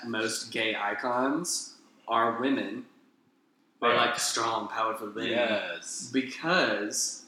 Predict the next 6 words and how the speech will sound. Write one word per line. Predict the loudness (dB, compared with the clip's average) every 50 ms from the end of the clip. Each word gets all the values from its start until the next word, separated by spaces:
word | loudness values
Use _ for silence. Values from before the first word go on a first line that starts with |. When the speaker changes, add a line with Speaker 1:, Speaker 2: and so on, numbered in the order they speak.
| -20 -20 -20 _ _ _ _ -2
Speaker 1:
for | 2 6 6 6 6 6 4 2 -2 -6 -10 -14 -14 -8 -4
generations, | 0 2 4 4 6 6 6 6 6 4 4 2 2 0 -2 -6 -10 -10 -6 -6 -6 -6 -8 -10 -18 -20 _ _ -4
women | 0 2 2 4 2 0 -2 -4 -8 -10 -12 -16 -20 -20 -20 _ _ _ -8 -6
and | -4 -4 -4 -4 -2
gay | 0 2 4 4 4
men | 2 0 0 0 -2 -2 -4 -6 -10